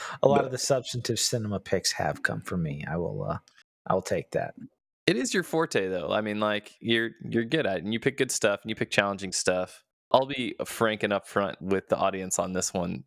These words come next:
Speaker 2: that I was, I was skeptical. I remained skeptical, and I'll tell you a little bit about my, my, uh, watch through experience on this. This is kind of a segment. <laughs>
Speaker 1: Well, that's funny, 'cause you, I remember you loving this as a,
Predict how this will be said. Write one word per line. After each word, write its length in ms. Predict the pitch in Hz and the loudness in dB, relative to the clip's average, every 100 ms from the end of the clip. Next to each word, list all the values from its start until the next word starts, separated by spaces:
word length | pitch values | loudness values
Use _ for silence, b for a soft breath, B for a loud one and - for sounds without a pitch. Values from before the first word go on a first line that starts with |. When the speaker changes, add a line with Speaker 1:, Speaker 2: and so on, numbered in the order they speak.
| - | -4
Speaker 2:
that 380 | 95 90 90 - | -2 0 0 0
I 120 | 92 92 | -2 0
was, 300 | 92 95 - _ | -2 -4 -8 _
I 60 | 95 | 0
was 140 | 90 | 0
skeptical. 640 | - 92 - 95 90 92 - _ _ _ B B B - _ 123 | 0 -2 -2 -2 0 0 -4 _ _ _ B B B -20 _ 2
I 40 | |
remained 380 | 123 123 123 120 | 2 2 -2 0
skeptical, 640 | - 110 117 107 107 107 - | 0 0 0 0 2 0 0
and 100 | 117 | -2
I'll 60 | |
tell 160 | 117 165 | 2 0
you 80 | 135 | 2
a 40 | |
little 140 | 131 | 0
bit 120 | 127 123 | 0 0
about 300 | 117 107 - _ | 2 0 -4 _
my, 240 | 107 98 95 | 0 2 2
my, 280 | 98 98 92 | 0 0 2
uh, 260 | 90 90 87 | 0 0 0
watch 360 | - 101 104 - | 0 0 0 -4
through 200 | 98 90 | 0 0
experience 480 | 85 - 95 92 87 | 0 -2 0 0 0
on 100 | 95 | 0
this. 160 | 92 90 | 0 0
This 120 | 104 | -2
is 40 | - | -2
kind 200 | - 98 | 0 0
of 80 | 90 | 0
a 160 | 90 - _ | -2 -6 _
segment. 540 | - 110 101 92 90 - - | 2 2 0 -4 -4 -6 -6
<laughs> 160 | - 165 | -2 2
Speaker 1:
Well, 80 | 175 | 4
that's 220 | 311 311 | 2 0
funny, 160 | - 208 | -2 0
'cause 220 | - 185 | 0 0
you, 160 | 139 196 | -2 0
I 120 | - | 0
remember 460 | 269 339 240 208 226 | 0 0 0 0 0
you 220 | 143 165 220 | 0 0 0
loving 500 | 131 135 - 165 135 | 2 2 2 0 0
this 200 | 117 - | -2 0
as 240 | 135 123 | 2 2
a, 160 | 131 | 2